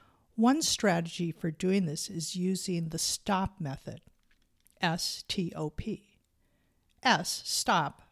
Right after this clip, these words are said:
for as much time as you need, and then take a breath. T, and then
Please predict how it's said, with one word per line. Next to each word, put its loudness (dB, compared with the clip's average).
for 0
as 0
much 4
time 0
as 0
you 2
need, 2
and 2
then 4
take -2
a -4
breath. -4
T, -4
and 2
then 2